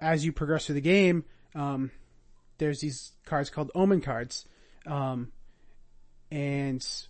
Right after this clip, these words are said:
what happens is if you draw a tile, it'll have, uh, the symbol on it, and you draw an omen card. And when you draw an omen card, you have to do a haunt roll.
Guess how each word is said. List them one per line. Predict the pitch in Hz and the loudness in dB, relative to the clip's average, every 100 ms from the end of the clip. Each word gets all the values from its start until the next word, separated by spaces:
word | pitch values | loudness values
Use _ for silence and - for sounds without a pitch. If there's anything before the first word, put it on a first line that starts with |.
| - - | -20 -6
what | 156 160 | 0 2
happens | 165 160 | 4 2
is | 151 135 | -2 -4
if | 147 156 | -4 -6
you | |
draw | 135 160 160 160 156 | 2 6 6 6 4
a | |
tile, | - 175 160 151 147 143 | 0 2 4 4 2 -2
it'll | 151 139 139 | -4 -4 -4
have, | 131 156 143 135 - | -4 -2 0 -2 -6
uh, | 151 139 135 | -6 -4 -4
the | 131 151 | -4 -2
symbol | 185 165 147 | 2 2 2
on | 147 | 0
it, | 143 | 0
and | 143 | -2
you | 139 | 0
draw | 143 139 | 0 0
an | 147 | 2
omen | 185 180 | 2 2
card. | - 135 120 - - - - - _ - - | 0 -4 -6 -12 -20 -20 -20 -20 _ -20 -8
And | 147 139 139 135 131 | -4 -2 -4 -4 -6
when | - 151 | -4 -2
you | |
draw | 156 160 | 0 2
an | 165 | 2
omen | 185 | 2
card, | 170 160 | 2 2
you | 151 | 0
have | 143 | 0
to | |
do | 139 143 | 0 -2
a | |
haunt | - 165 - | 0 -2 -2
roll. | 139 120 | -6 -6